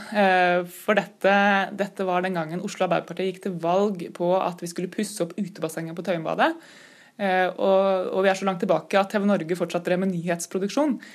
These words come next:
Eh, så T V Norge skulle ta denne saken, og måten de syntes at det var flott å illustrere den på, det var ved å plassere et sånt bittelite plaskebasseng, som for barn, eh, midt i dette store, tomme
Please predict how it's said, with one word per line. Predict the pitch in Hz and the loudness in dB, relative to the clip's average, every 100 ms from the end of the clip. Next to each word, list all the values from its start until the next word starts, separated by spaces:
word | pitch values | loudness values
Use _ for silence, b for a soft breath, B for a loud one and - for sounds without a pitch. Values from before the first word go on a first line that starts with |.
| B B B | B B B
Eh, | 202 190 | 0 2
så | 196 | 2
T | 208 | 2
V | 208 | 2
Norge | 226 180 160 | 2 2 -2
skulle | 214 214 | -2 -2
ta | - - 190 | -2 2 4
denne | 208 196 | 4 2
saken, | 196 180 175 - 302 226 | 0 -2 0 0 0 2
og | |
måten | 214 208 214 190 | 2 2 0 -4
de | 190 | -4
syntes | 214 196 175 190 | -4 -4 -2 0
at | 190 - | 0 0
det | 190 | 2
var | 196 | 2
flott | - 175 - | 0 -6 -4
å | |
illustrere | 190 202 - 165 190 | -4 -4 -4 -4 -2
den | 180 | -4
på, | 175 254 262 | 2 2 2
det | 185 196 202 | 2 2 2
var | 175 180 | 0 0
ved | 185 185 | 0 -2
å | |
plassere | 196 196 165 | -4 -4 -2
et | 170 175 | -2 -4
sånt | 202 | -6
bittelite | 214 190 175 180 | -6 -6 -6 -6
plaskebasseng, | - 240 - - 165 165 170 247 311 | -6 -6 -6 -8 -8 -6 -4 -2 -2
som | 202 | -4
for | 202 | -2
barn, | 202 285 330 262 B B B B B | 0 2 2 0 B B B B B
eh, | 202 190 190 | 0 2 2
midt | 190 196 240 - - | 0 0 -2 -6 -10
i | 202 196 | -4 0
dette | 208 202 - 190 196 196 196 190 | 0 -2 0 4 4 4 0 -4
store, | 220 175 175 | -2 -2 0
tomme | 202 175 175 185 | 0 2 2 2